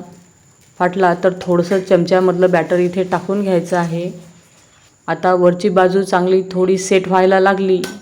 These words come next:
की आपल्याला हा डोसा पलटवून घ्यायचा आहे. तर मी या डोशाला जास्त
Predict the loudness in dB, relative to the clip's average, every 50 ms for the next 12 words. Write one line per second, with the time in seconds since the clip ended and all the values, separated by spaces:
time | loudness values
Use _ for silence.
0 | -18 _ -2 0 0 0 2 2 2 2 4 2 2 2 0 -2 0 0 -2 -2
1 | -2 -2 -2 -2 -2 -2 -6 -12 -16 -18 -20 _ _ _ _ _ 0 2 2 4
2 | 2 2 2 2 2 2 2 2 2 0 0 0 0 0 0 -2 -4 -6 -6 -10
3 | -16 -20 -20 -20 _ _ _ _ _ _ _ _ _ _ _ _ _ -20 -20 -6
4 | 0 2 2 4 4 2 2 2 2 2 2 0 -2 -2 0 0 0 2 2 2
5 | 2 0 -2 -2 -2 -4 -4